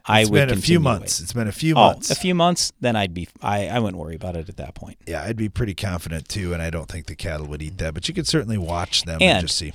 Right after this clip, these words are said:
Speaker 1: this is a great lesson for all of us in that we need to control weeds as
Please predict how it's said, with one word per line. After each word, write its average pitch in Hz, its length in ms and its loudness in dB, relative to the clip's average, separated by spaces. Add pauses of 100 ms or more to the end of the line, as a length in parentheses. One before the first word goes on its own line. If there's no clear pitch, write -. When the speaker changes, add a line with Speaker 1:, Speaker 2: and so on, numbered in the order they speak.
(160)
Speaker 1:
this 151 200 4
is 139 140 4
a 123 60 4
great 120 320 4
lesson 110 400 2
for - 180 -2
all 113 300 6
of 82 100 -4
us - 320 0 (600)
in 120 220 4
that 104 240 2 (180)
we 120 120 0
need 151 180 4
to 143 80 2
control 117 560 2
weeds 92 460 -2
as 107 160 0